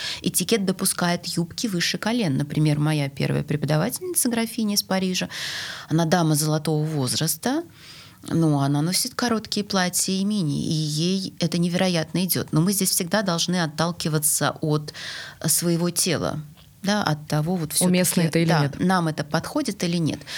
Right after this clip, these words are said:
Speaker 1: Я очень люблю, например, платье-лапшу, но мне не идёт, несмотря на то, что я спортивная. И поэтому я никогда не надеваю этот предмет. А, м, вот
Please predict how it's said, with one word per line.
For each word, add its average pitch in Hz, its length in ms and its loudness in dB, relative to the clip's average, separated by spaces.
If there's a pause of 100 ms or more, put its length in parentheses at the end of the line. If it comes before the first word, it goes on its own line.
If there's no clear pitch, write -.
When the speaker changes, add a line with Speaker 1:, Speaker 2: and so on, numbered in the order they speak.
(220)
Speaker 1:
Я 220 240 0
очень 220 480 0
люблю, 202 580 -2
например, 170 720 -2
платье-лапшу, 165 1080 0 (280)
но 180 140 2
мне 196 380 2
не 208 340 0
идёт, 185 340 -2
несмотря 156 420 2
на 196 80 0
то, 180 120 -2
что - 140 -2
я 160 60 2
спортивная. 120 800 0 (540)
И 175 100 2
поэтому 160 320 2
я 214 120 0
никогда 185 320 0
не 180 100 -2
надеваю 151 520 0
этот 147 300 -2
предмет. - 460 -2 (560)
А, 151 260 2
м, 147 320 0
вот 151 140 -2